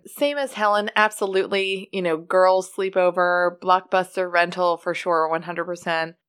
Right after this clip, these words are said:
I remember really liking this, you know, back in two thousand one, two thousand two when I saw it. It was right when, you know, sort of the tide had turned and, like, a lot of scary movies were coming out. There were some pretty pop ones. And, and I remember really enjoying this one.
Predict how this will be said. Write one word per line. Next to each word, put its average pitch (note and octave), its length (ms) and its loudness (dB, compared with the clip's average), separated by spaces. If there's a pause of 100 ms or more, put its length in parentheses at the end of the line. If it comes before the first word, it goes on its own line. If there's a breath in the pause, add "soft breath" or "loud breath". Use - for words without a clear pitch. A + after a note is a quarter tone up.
I B3 80 6
remember F4+ 360 0
really C#4 220 2
liking A#3+ 380 0
this, - 360 -12 (120)
you F#3 120 -6
know, D#3 160 2
back D#3 280 2
in D3 300 -6 (100)
two F3 160 -4
thousand D#3 340 0
one, D#3 180 -4
two D#3 140 -12
thousand D3+ 280 -6
two D#3 180 -6
when D3+ 80 -6
I D3 100 -4
saw D3+ 280 -2
it. D3 100 -2 (400 loud breath)
It G#3+ 100 0
was F#3 160 -4
right B3 240 0
when, A3+ 260 -2
you G3 120 -6
know, F3+ 100 -4
sort F3 220 -2
of D#3 60 -8
the - 60 -10
tide F#3+ 220 0
had F#3 140 -2
turned F3 420 -2
and, E3 100 -6
like, C#3+ 240 -4 (160)
a C#3 60 -6
lot E3 340 4
of G3 120 -8
scary F#3+ 320 -6
movies F#3 320 -6
were F3+ 80 -2
coming F3 340 -4
out. E3+ 320 2
There E3 120 0
were E3 160 -6
some F#3+ 260 -8
pretty F3 240 -2
pop F3 360 -2
ones. E3+ 640 -2 (420 loud breath)
And, F3+ 280 0
and G3 120 0
I F#3 80 6
remember F3+ 640 2
really D#3 300 -2
enjoying D#3 460 -4
this A3 240 -10
one. C4+ 300 -4